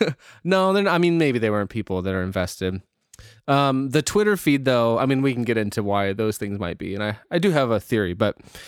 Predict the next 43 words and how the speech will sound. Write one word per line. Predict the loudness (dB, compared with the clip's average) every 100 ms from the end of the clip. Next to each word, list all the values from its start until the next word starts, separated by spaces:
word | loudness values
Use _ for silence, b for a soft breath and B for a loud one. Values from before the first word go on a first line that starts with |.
| B B
it | 2
is | 2 2
just | 0 -2 0
simply | 0 2 0 2
L | 2 2 2
W | 2 2 2 0
S | 0 -2 -2
D | -4 -2 -2 -4 _
Pod, | -4 0 0 -4 -10 -16 _
like | -8 -8 -8
P | -2 0
O | 0
D, | -2 -6
like | -8 -10
as | -10
in | -12
podcast. | -10 -10 -10 -14 -12 -2
L | 0 2
W | 0 2 0
S | -2
D | -6
Pod. | -6 -8 -12 b b b b
Find | -2
us | 0
there, | 0
and | 2
so | 2
anything | 2 2 2
we | 2
talk | 2 2
about | 2 2 0
that | 0
has | 0
a | -2
visual | 0 0 0 -2
component, | -4 -2 -2 0 -4 0
either | 2 2
that | 2
we | 0 0
mention | 0 0 0 -2 0
or | 0
that | 0 0
exists, | -2 -4 -2 -4 -6 -14